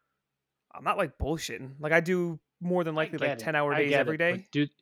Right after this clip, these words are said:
Speaker 2: even if you were to do forty hours a week, I hope to God
Speaker 1: Yeah.
Speaker 2: it would be a living salary, 'cause that, that shit
Speaker 1: Oh, I mean,
Speaker 2: Yeah, yeah.
Speaker 1: yeah. And, well, th-, on the, on the bright side, uh, this has nothing to do with it, but in July,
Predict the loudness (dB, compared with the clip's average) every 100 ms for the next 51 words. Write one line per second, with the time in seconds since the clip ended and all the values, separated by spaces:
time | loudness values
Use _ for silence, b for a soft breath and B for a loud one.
0 | _ -2 0 0 -2 0 2 4 2 0
1 | -2 -2 -4 -10 _ _ 0 4 6 6
2 | 4 4 -2 -8 -8 -6 -6 -8 0 0
3 | 0 -2 2 4 6 4 0 -6 -8 -10
4 | -6 -4 -4 -4 -6 -8 -6 -4 -6 -8
5 | -18 -8 -4 -2 -2 -4 -4 -2 0 0
6 | -4 _ _ _ _ _ _ _ _ 6
7 | 6 8 4 6 6 2 -6 2 6 6
8 | 2 _ _ _ _ _ -14 0 0 2
9 | 4 6 6 2 -12 -4 2 4 4 0
10 | _ -2 -2 4 4 4 2 2 2 0
11 | -12 _ _ 0 0 0 -2 -2 0 0
12 | 0 0 0 0 -2 -4 -4 0 4 6
13 | 4